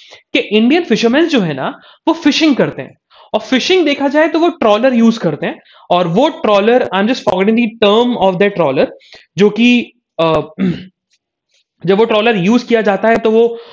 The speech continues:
ओशन का जो लैंड होता है वहां से जितनी भी फिशिंग्स हैं, पूरा एक बड़ा नेट होता है जो कि,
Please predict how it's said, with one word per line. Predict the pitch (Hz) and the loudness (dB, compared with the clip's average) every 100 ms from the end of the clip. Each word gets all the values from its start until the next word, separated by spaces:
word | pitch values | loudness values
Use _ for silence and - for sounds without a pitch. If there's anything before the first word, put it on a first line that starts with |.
| - | -2
ओशन | 185 190 254 247 | 0 2 0 2
का | 240 | 2
जो | 233 | 2
लैंड | 196 160 240 220 | 2 2 2 2
होता | 202 208 | 2 0
है | 226 - - _ - | -2 -8 -20 _ -10
वहां | 151 175 180 214 | -4 -2 0 -2
से | - 240 240 226 | 0 0 0 0
जितनी | 185 190 233 240 | -2 0 0 0
भी | 214 254 | 2 2
फिशिंग्स | 254 208 226 226 220 | 2 -2 -2 -2 -2
हैं, | 226 | -4
पूरा | 214 226 220 214 | -2 0 0 0
एक | 202 | 0
बड़ा | 160 214 | 2 0
नेट | 185 196 208 | 0 -2 -2
होता | 202 | 0
है | 233 | 0
जो | 208 | 0
कि, | 202 294 | -2 -4